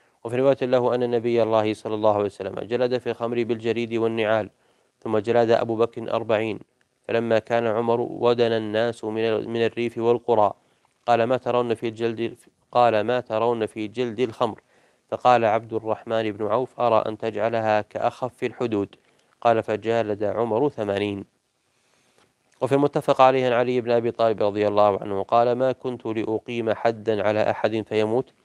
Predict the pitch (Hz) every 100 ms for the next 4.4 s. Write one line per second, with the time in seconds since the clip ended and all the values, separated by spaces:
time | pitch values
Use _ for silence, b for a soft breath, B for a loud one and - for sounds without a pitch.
0 | _ _ - - 117 113 110 113 110 123
1 | - 139 165 - 127 113 110 135 - 113
2 | 104 - 107 - b b b b 101 120
3 | 113 104 101 117 110 131 127 127 107 107
4 | 104 - 110